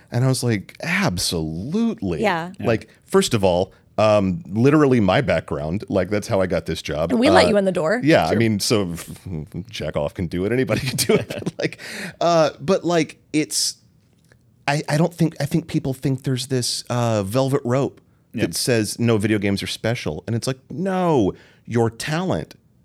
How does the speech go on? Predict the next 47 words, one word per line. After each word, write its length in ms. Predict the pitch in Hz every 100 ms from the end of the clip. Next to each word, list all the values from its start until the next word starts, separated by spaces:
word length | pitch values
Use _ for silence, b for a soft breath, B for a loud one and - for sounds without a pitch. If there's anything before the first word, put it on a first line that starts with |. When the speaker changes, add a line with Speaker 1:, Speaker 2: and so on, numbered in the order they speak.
| _ _
Speaker 1:
is 140 | 101
special 500 | - - 104 - 80 -
and 140 | 98
valuable. 580 | 95 117 120 101 76 - -
And 140 | 104 98
if 140 | -
you 60 | 110
can 140 | 113 -
add 320 | 117 120 117 104
to 80 |
this 300 | 110 101 - B B B _
big 380 | 127 127 104 85 B _
meat 480 | 110 120 127 131 -
stew 600 | - - 143 131 127 120
of, 220 | 113 117 123
of 240 | 123 135
talent 480 | - 131 120 127 123
and 160 | 117 113
weird 300 | 120 120 104
things, 520 | 120 123 123 92 92
then, 100 | 95
like, 180 | 95 98
we 140 | 110
absolutely 600 | - 113 98 107 104 87 95
want 300 | 90 117 214
that. 80 |
Speaker 2:
Yeah. 280 | 190 170 160 -
It's 240 | 311 -
not, 320 | 311 330 302 -
no, 180 | 226 202
I 100 | -
don't 120 | 240
wanna, 160 | 233 196
like, 420 | 170 165 - - _ _ _ _ 285 -
it 140 | 233
is 180 | 247 202
not 340 | 226 214 208 - _ -
an 160 | 190 - -
easy 520 | 226 240 185 185 -
industry 480 | 190 185 - 190 175
to 80 |
get 160 | 170 165
into. 200 | 160 165
Speaker 1:
Not 160 | 190 202
at 80 | 156
all, 240 | 151 180 127
but, 220 | 98 107